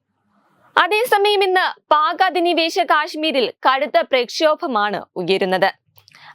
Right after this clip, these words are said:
അവർക്ക് ഭാരതത്തോടൊപ്പം ചേരണമെന്നതാണ് ആവശ്യം. പ്രക്ഷോഭകാരികളെ ജയിലിലടച്ചും സൈനിക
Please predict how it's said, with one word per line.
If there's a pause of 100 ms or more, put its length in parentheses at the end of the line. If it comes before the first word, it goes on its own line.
(100)
അവർക്ക് (200)
ഭാരതത്തോടൊപ്പം (140)
ചേരണമെന്നതാണ് (280)
ആവശ്യം. (880)
പ്രക്ഷോഭകാരികളെ (180)
ജയിലിലടച്ചും (380)
സൈനിക